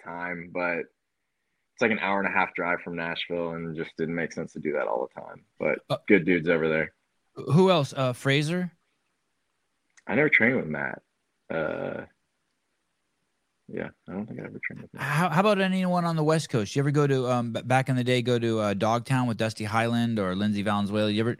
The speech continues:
Speaker 2: no, never made it out that way?
Speaker 1: I haven't. No, never been out that way.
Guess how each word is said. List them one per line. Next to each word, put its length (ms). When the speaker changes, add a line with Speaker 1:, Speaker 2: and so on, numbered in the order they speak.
Speaker 2:
no, 220
never 220
made 120
it 80
out 140
that 160
way? 240
Speaker 1:
I 100
haven't. 540
No, 300
never 180
been 100
out 160
that 160
way. 220